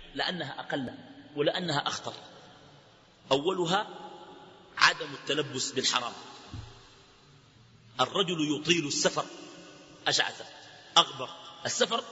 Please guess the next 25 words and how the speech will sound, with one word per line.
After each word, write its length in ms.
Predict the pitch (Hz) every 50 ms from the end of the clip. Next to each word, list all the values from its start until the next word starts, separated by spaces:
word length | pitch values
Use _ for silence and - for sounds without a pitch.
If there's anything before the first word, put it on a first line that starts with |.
| - - -
معناه 200 | 123 143 170 190
في 140 | 170 160 151
طاعة، 300 | 156 175 160 127 98 90 - - - - -
ما 260 | 160 180 190 - - 131
في 100 | 165 151
حرام. 260 | - - 131 127 117 - - - - - - - -
وأشعث 440 | 151 - 247 - - 190 180 - -
أغبر 320 | 233 226 247 254 262 254 - - - -
هيئته 680 | 160 170 180 208 254 247 - 240 233 180 214 208 - -
هيئة 380 | 190 190 - 175 - - 160
عبادة، 340 | 170 170 220 233 220 - - - - - - - - - - - - - - - - - - - - - - - - -
يمد 300 | 131 139 160 170 151 131
يديه 360 | 151 143 143 147 143 117 131 139
إلى 140 | 139 127
السماء: 440 | 123 - - - 131 131 131 127 127
"يا 120 | 123 123 120
رب، 220 | 123 123 127 110
يا 140 | 107 113 110
رب". 260 | 110 117 117 - - - - - 110
مطعمه 480 | 123 123 - 113 131 147 127 110 113
حرام، 420 | - - 117 123 127 120 101 90 - - - - - -
مشربه 460 | 113 120 - 143 147 156 143 131 123
حرام، 380 | - - 131 127 135 131 127 107 - - - - - -
ملبسه 420 | 123 131 139 165 165 - 151 147
حرام، 340 | 139 - 135 143 156 147 120